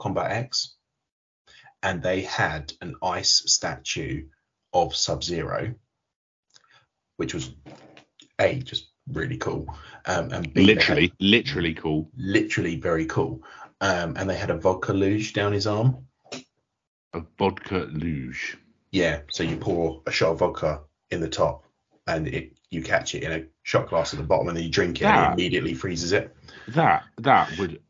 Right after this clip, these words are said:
Speaker 2: immediately make the Winter Olympics more fun.
Speaker 1: <laughs> Give everyone a couple of shots beforehand. <laughs>
Speaker 2: Yeah.
Speaker 1: So
Speaker 2: Sam-, Sambuca skeleton.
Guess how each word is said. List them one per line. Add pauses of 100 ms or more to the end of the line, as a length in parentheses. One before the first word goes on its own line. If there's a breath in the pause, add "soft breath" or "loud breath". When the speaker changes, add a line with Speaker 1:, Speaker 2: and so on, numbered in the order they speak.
(280)
Speaker 2:
immediately
make
the
Winter
Olympics
more
fun. (260)
Speaker 1:
<laughs>
Give
everyone
a
couple
of
shots
beforehand. (120)
<laughs> (240)
Speaker 2:
Yeah.
Speaker 1:
So (520 loud breath)
Speaker 2:
Sam-,
Sambuca
skeleton.